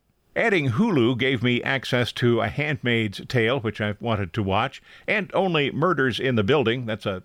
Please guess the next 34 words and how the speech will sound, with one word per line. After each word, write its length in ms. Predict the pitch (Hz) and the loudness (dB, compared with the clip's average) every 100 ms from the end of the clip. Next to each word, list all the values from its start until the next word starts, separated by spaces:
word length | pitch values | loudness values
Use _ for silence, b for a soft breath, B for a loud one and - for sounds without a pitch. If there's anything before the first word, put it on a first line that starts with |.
| - | -4
new 280 | 131 117 - - | -2 -2 -6 -6
comic 460 | 160 170 127 - | 0 0 0 -4
murder 400 | 127 147 143 110 - | -2 0 2 0 -2
series 500 | - 110 104 135 - | 0 2 2 0 0
with 240 | 104 98 | 0 -2
Steve 280 | - 147 110 | -2 -2 2
Martin, 340 | 117 123 120 | 2 0 0
Martin 320 | 110 113 104 | 2 2 0
Short, 320 | 98 123 120 107 | -4 0 0 0
and 180 | 101 | -2
Selena 360 | 92 117 123 104 | -2 -2 0 0
Gomez. 560 | 95 98 127 107 113 - B B B | -2 0 2 0 -2 -6 B B B
I've 140 | 113 | -2
also 320 | 160 208 143 117 | 0 0 2 2
added 260 | 117 139 | 2 2
the 80 | 120 | 2
nineteen 420 | 127 131 120 123 | 0 -2 -2 0
nineties 460 | 117 131 123 117 - | 0 -2 -2 -2 -4
B 200 | 120 131 | -2 -2
B 180 | 117 113 | -2 -4
C 240 | - 120 | -2 -4
police 440 | - 120 147 165 | -2 -2 -2 -4
procedural 720 | - 123 - 135 101 101 120 - | -6 -4 0 0 0 -2 -2 -2
Prime 380 | 135 131 117 | -2 0 -2
Suspect, 760 | 113 - 180 - 107 101 - - | -2 0 -2 -2 -2 -2 -6 -16
starring 520 | - 131 127 120 113 | -4 0 2 2 0
Helen 360 | 101 135 104 104 | -2 0 0 0
Mirren, 380 | 151 110 107 - b b | 0 0 -2 -10 b b
and 240 | 247 220 | -4 -4
Hitchhiker's 680 | - 190 - 160 151 139 123 | -2 -2 0 -2 -2 -4 -2
Guide 340 | 127 123 127 | 0 0 0
to 100 | 120 | 0
the 80 | 110 | 0
Galaxy. 680 | 101 110 107 92 - 107 82 | 0 0 0 -2 -6 -8 -10